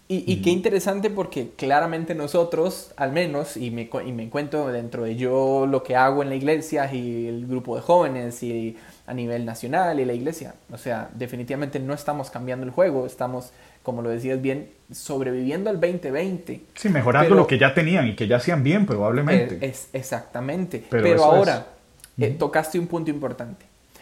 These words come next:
Speaker 1: Porque, primero, ha-, hay una mentalidad de mucha gente que empezó a conversar de,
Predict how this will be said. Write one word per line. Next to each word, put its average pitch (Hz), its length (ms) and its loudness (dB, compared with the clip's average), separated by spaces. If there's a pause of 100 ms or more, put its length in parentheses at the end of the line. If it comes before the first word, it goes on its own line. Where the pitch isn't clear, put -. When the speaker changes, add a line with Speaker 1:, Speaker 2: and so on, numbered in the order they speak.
(180)
Speaker 1:
Porque, 151 720 0
primero, 160 460 0
ha-, 131 220 0
hay 170 120 0
una 214 120 -2
mentalidad 160 420 -2
de 175 80 2
mucha 175 280 -2
gente 165 260 -4
que 165 80 -6
empezó 131 280 -6
a 131 80 -4
conversar 139 540 -2
de, 131 240 -2